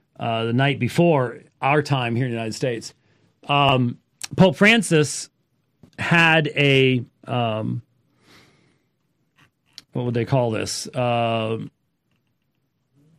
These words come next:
no, no, it's, um, there was a specific name.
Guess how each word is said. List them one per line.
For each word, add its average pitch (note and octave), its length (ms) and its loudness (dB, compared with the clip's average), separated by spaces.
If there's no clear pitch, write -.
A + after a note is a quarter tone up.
no, E3+ 220 0
no, D#3+ 340 4
it's, C#3+ 220 -2
um, B2+ 680 0
there C3+ 140 -2
was B2 140 0
a A2+ 60 -4
specific A#2+ 500 -2
name. A#2 440 -2